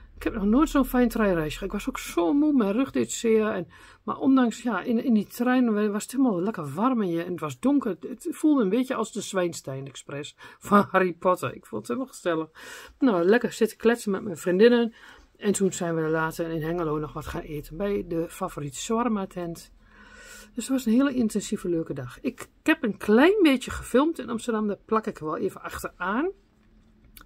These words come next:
beetje een indruk van wat ik allemaal verteld heb. Ik weet niet, sommige mensen, de meeste mensen zullen wel vaker naar Amsterdam gaan. Maar als je dat nou nog nooit hebt gedaan, ja, het is toch wel echt heel leuk.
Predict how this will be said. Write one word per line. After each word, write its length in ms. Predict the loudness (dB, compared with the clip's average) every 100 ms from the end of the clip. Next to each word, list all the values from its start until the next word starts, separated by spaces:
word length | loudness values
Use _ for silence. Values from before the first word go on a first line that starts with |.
| -6
beetje 280 | -4 -2 -2
een 60 |
indruk 380 | 2 4 4 2
van 200 | -6 -2
wat 140 | -2
ik 140 | -4 -10
allemaal 360 | -8 -8 -8 _ -20 -20 -20 -20 -20
verteld 600 | -14 -12 0 4 6 4
heb. 300 | 0 0 -4
Ik 120 | -2
weet 140 | -2
niet, 160 | -2 -4
sommige 300 | -4 -4 -6
mensen, 340 | -6 -6 -4
de 80 | -4
meeste 320 | -2 -4 -6
mensen 280 | -6 -6 -8
zullen 220 | -6 -6
wel 100 | -6
vaker 320 | 0 0 0 -4
naar 100 | -6
Amsterdam 400 | -6 -6 -6 -6
gaan. 300 | -8 -10 -12 -20 -20 -20 -12
Maar 120 | -8
als 120 | -6 -4
je 60 |
dat 160 | -4 -4
nou 140 | -4
nog 200 | -4 -4
nooit 260 | 2 2 2
hebt 160 | -2
gedaan, 420 | -6 -4 -4 -6 -8
ja, 120 | -12
het 120 | -14
is 100 | -16
toch 180 | -14 -12
wel 200 | -12 -12
echt 160 | -14 -8
heel 180 | -6
leuk. 260 | -4 -4